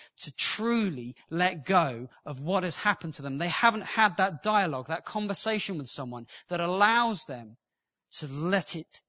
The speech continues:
be and move on. Amen? And so what we can actually do is we can find ourselves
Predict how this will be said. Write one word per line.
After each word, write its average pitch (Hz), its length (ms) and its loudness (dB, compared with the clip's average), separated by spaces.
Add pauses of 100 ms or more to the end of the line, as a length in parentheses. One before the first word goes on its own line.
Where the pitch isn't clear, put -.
(100)
be 135 300 -6 (120)
and 131 220 -8
move 139 260 -4
on. 123 220 -8 (1600)
Amen? 165 400 -2 (1600)
And 160 80 -2
so 208 160 6
what 233 200 6
we 226 80 2
can 220 200 2
actually 208 300 2
do 208 200 4
is 160 140 0
we 160 80 -2
can 190 160 -2
find 226 400 2
ourselves 131 680 -2